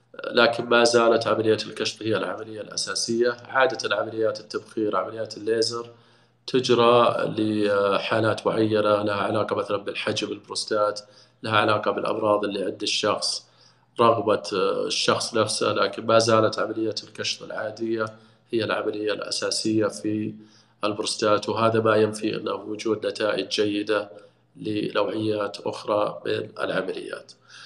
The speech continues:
هناك مرضى لهم اهتمام خاص في، آه، البروستات، اللي يعانون من تضخم الحميد البروستات،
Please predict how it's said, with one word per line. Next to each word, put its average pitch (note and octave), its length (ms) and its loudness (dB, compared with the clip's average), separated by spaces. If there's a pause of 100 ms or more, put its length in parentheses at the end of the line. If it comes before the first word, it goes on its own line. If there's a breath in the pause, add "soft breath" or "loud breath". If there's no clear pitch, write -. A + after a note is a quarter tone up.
(300 loud breath)
هناك D#3 360 6
مرضى D3+ 320 6
لهم B2+ 220 2
اهتمام B2+ 400 2
خاص - 800 0
في، G#2+ 500 -2
آه، G2 420 0
البروستات، A2 720 2 (1120)
اللي A#2+ 120 2
يعانون G#2+ 300 2
من G#2 60 -4
تضخم A2 360 -2
الحميد G#2+ 300 -6
البروستات، B2+ 600 0